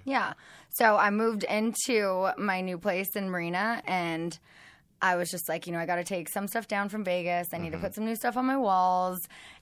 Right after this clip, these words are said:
Speaker 1: and just kind of wanted to make some decorative prints from Canvas People,
Speaker 2: Mm-hmm.
Speaker 1: and they don't cost a fortune, so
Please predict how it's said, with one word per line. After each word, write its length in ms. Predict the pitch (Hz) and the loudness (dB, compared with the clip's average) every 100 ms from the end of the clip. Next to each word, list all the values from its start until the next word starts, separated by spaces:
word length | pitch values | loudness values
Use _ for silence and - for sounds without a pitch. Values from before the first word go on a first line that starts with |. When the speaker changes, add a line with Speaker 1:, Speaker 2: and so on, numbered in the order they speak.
| - | -2
Speaker 1:
and 320 | 214 214 214 | 2 2 2
just 220 | 214 - | -2 -4
kind 200 | 220 202 | -2 0
of 80 | 202 | 2
wanted 260 | 190 190 190 | 0 0 -2
to 60 | |
make 260 | 190 185 - - | -4 -4 -6 -4
some 260 | 196 208 | -2 0
decorative 460 | 208 196 233 247 - | 0 -2 -2 -4 -4
prints 260 | 240 233 | -4 -4
from 180 | - 302 | -4 -4
Canvas 360 | 302 233 214 208 | -2 -4 -4 -4
People, 440 | 202 180 202 277 - | -8 -2 0 0 -4
Speaker 2:
Mm-hmm. 240 | - 85 85 | -14 -12 -4
Speaker 1:
and 420 | 196 196 196 170 - - - _ - | -2 0 -2 -6 -14 -20 -20 _ -4
they 80 | |
don't 140 | 180 156 | -4 -4
cost 240 | 160 - | -8 -10
a 40 | 160 | -12
fortune, 460 | - 160 - 160 | -12 -12 -12 -12
so 360 | 175 - - 185 | -8 -6 -4 -6